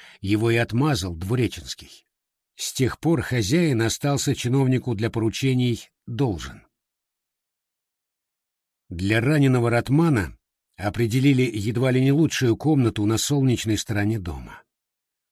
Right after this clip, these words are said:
Уложили на высокую кровать с мягкой периной, отмыли и перевязали, сообщив, что пуля прошла на вылет.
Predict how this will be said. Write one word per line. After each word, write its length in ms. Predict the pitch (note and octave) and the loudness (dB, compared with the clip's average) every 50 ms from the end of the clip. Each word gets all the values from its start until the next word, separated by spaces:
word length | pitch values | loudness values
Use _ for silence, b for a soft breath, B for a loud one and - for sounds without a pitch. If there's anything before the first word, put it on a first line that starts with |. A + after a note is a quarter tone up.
| _ _ - | _ _ -4
Уложили 640 | F#2+ G#2 A2 A2 G2 F2+ C3+ D#3 D#3+ D#3 D3 C#3+ | -2 0 0 0 0 2 2 4 4 4 2 2
на 160 | - A#2 A#2 | 0 0 0
высокую 500 | A2 A#2+ A#2 - - C#3+ D3 D3 D3+ C#3+ | 0 0 0 0 -2 0 2 2 0 2
кровать 480 | - C#3 D3+ D3+ C3+ B2+ A2+ G#2 F#2 - | 2 0 0 2 2 2 2 0 0 -2
с 160 | - - - | -6 -4 -2
мягкой 400 | A#2 A#2+ A2 G2+ - - - G#2+ | 0 0 0 0 -2 -2 -6 -6
периной, 560 | - - A2+ G2+ F2+ D#2+ D2 B1+ - - _ _ _ _ _ _ _ _ _ | -4 -2 -2 -2 -2 -4 -6 -10 -14 -18 _ _ _ _ _ _ _ _ _
отмыли 680 | - E3+ F3 - G#2 A2+ B2 C#3+ E3 E3+ E3+ E3 D#3 C#3 - _ _ _ _ | -6 -4 -4 -2 0 2 4 6 6 6 6 4 4 2 -2 _ _ _ _
и 140 | _ C#3+ C#3+ | _ -2 0
перевязали, 840 | - D#3 D3+ D#3 D#3 D#3 D3 A2 A2+ B2 A#2 A#2 A2+ A2+ G#2+ G#2 - _ _ _ _ _ _ | 2 2 2 2 2 2 0 0 0 0 0 2 2 2 0 -2 -4 _ _ _ _ _ _
сообщив, 560 | - - - A#2+ A2+ - - - C3+ C3+ - | -10 -6 -4 -4 -4 -4 -4 -2 -2 -2 -4
что 180 | - - B2 G#2+ | -4 -4 -6 -6
пуля 300 | - - C#3 D3+ D3 C#3+ | -4 -2 0 0 0 0
прошла 380 | - B2 A2+ G2 - A2+ A2+ | -2 -4 -4 -4 -4 -2 -2
на 160 | A2 A#2 A#2 G#2+ | 0 0 -2 -2
вылет. 440 | F#2+ F2+ C2+ B1 - - - - | -4 -6 -6 -8 -14 -18 -20 -20